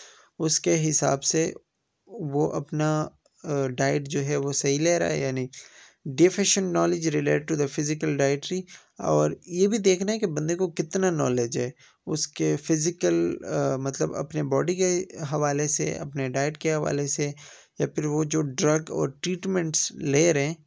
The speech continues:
ठीक है, उसके बारे में उसको कितना नॉलेज है, कितना उसको इल्म है। अच्छा जी, इसके अलावा, अच्छा जी, अ, इसमें लिखा गया है कि अवॉइड फ्लूइड वॉल्यूम डिफेक्ट,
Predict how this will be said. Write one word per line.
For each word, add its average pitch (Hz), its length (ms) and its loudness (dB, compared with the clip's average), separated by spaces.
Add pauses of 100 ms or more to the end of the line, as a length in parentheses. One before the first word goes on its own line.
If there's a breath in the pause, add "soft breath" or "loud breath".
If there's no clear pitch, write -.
(160)
ठीक 156 160 -4
है, 185 60 -2
उसके - 380 0
बारे 143 280 2
में 147 80 -4
उसको 156 260 -4
कितना 156 460 -2
नॉलेज 131 420 -2
है, 143 60 0
कितना 143 400 -4
उसको 185 340 -4 (460 loud breath)
इल्म 143 340 -2
है। 113 140 -10 (1700)
अच्छा 147 260 -2
जी, 143 300 -6 (120)
इसके 175 260 2
अलावा, 143 560 2 (1800 loud breath)
अच्छा 165 260 4
जी, 156 260 -4 (480 loud breath)
अ, 156 380 2
इसमें 196 320 2
लिखा 190 260 4
गया 185 220 6
है 190 280 2
कि 165 440 0 (120)
अवॉइड 156 420 2
फ्लूइड 170 580 2 (360)
वॉल्यूम 147 500 2
डिफेक्ट, 135 600 -2